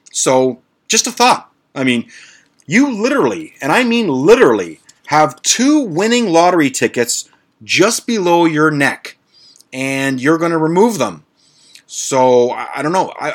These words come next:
before you do, I would use them for the power of good. Seriously, once they're gone, like, once you've got them removed,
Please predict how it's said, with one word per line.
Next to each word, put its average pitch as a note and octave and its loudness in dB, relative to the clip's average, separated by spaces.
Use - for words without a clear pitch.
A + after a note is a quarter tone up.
before F3 2
you C#3+ 0
do, A3+ 0
I F#3+ 4
would F3+ -2
use D3+ -2
them D#3 -2
for - -10
the C#3+ -4
power B3 0
of A3 -4
good. C4 0
Seriously, A#3+ -2
once E3 -2
they're C4 -4
gone, F3 2
like, C3 -8
once A3 -4
you've A#3+ -6
got G3+ 0
them E3+ -4
removed, G#3+ -2